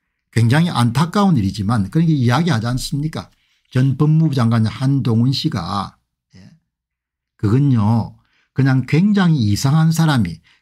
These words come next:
굉장히 나쁜 범죄를 저지른 것뿐입니다. 아주 짧지 않습니까? 예. 범죄를 저지른 겁니다. 예. 안타까운 일이지만 그걸 정치적으로 무리하게 해석하는 것은 평소 이재명 대표다운 말씀이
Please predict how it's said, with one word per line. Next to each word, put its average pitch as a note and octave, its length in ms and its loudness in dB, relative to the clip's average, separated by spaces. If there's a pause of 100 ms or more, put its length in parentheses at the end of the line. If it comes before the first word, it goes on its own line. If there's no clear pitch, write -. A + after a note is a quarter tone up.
굉장히 F3 480 2
나쁜 F#3 480 2
범죄를 G3 400 2
저지른 A2+ 360 0
것뿐입니다. F#2+ 720 -6
아주 E3 340 -4
짧지 G3 400 -4
않습니까? A3+ 720 -2 (360)
예. - 40 -20 (640)
범죄를 D#3+ 520 2
저지른 A#2 420 0
겁니다. A#2+ 460 -6 (440)
예. - 40 -20 (1500)
안타까운 E3 600 2
일이지만 A2+ 480 2
그걸 B2+ 260 0
정치적으로 F3 580 2
무리하게 C#3 480 2
해석하는 G#2+ 520 0
것은 A#2 360 -4
평소 B2 420 0
이재명 C3+ 560 0
대표다운 A#2 680 0
말씀이 G#2 460 -4